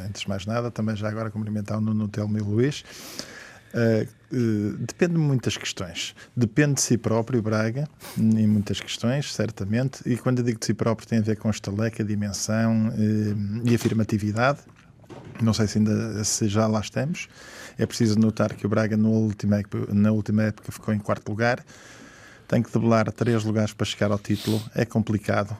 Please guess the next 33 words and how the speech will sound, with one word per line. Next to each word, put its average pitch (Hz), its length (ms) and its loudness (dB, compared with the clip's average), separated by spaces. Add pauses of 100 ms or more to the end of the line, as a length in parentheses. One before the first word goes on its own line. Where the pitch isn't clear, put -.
Eu 127 180 4
acho 117 140 0
que - 80 -8
o - 40 0
Benfica 110 360 2
e 107 60 4
o - 20 2
Porto 101 240 -4
estão - 220 -2
muito 110 260 2
bem 107 140 0
esta 107 220 -2
época. 107 280 -2
Aparentemente, 107 840 0 (220)
parece 113 300 2
que - 120 0
não, 107 240 4
mas 110 180 2
estão. 107 380 -2 (120)
E 113 260 2
não 117 180 4
é 117 60 4
uma 113 160 6
derrota 110 480 -2
do 104 80 -4
Benfica 107 420 0
em 107 80 6
Braga 107 460 0
que - 220 -18
faz 104 400 -2
a 104 80 -2
diferença. 110 680 -2 (600)
Ehm, 120 680 6